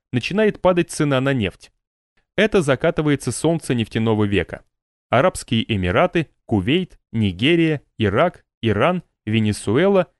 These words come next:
а также другие страны-экспортеры нефти чувствуют себя неуверенно. Лишь Россия – счастливое исключение.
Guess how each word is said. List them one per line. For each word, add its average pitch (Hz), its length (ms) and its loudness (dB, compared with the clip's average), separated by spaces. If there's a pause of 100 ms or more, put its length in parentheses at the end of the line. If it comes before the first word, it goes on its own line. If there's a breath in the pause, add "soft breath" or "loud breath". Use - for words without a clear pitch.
(200)
а 165 100 0
также 170 300 0
другие 147 400 0
страны-экспортеры 104 920 -2
нефти 180 460 -2 (180)
чувствуют 190 560 -2
себя 147 260 0
неуверенно. 107 680 0 (800)
Лишь 202 340 -2
Россия – 196 760 0
счастливое 156 680 -2
исключение. 113 760 -4